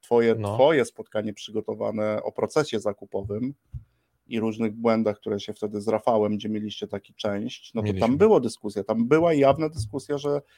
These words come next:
Speaker 1: nawet jedna z uczestniczek mówiła: "Ale co panowie, co wy opowiadacie? Ja tak nie funkcjonuję". Pamiętasz kwestię
Speaker 2: Pamiętam.
Speaker 1: zakupu butów?
Speaker 2: Pamiętam.
Speaker 1: No to było ewidentne, no to wiesz, takich przykładów było kilkanaście i, i były też na to argumenty przytaczane.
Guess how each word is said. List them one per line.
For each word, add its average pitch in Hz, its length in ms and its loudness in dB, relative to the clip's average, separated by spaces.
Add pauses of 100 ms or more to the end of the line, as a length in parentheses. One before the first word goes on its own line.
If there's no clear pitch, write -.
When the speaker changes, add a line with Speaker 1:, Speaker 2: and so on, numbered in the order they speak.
(560)
Speaker 1:
nawet 139 340 8
jedna 135 280 6
z 113 80 -4
uczestniczek 117 580 -4
mówiła: 139 300 4
"Ale 160 120 6
co 175 140 -6
panowie, 196 300 2
co 208 200 2
wy 214 80 4
opowiadacie? 214 640 2
Ja 143 200 6
tak 175 200 -2
nie 180 120 0
funkcjonuję". 147 540 -4
Pamiętasz 127 500 0
kwestię - 180 0
Speaker 2:
Pamiętam. 92 220 0
Speaker 1:
zakupu 131 380 -2
butów? 147 420 -2 (400)
Speaker 2:
Pamiętam. 95 300 4
Speaker 1:
No 165 160 10
to 190 140 2
było 202 260 8
ewidentne, 208 720 2
no 117 200 -6
to 127 160 -2
wiesz, 147 240 -2
takich 120 280 -8
przykładów 160 560 -2
było 190 200 2
kilkanaście 196 920 -4
i, 131 280 -2
i 139 40 -4
były 123 240 2
też 123 200 -8
na 117 100 -4
to 110 140 -4
argumenty 113 540 -4
przytaczane. - 600 -14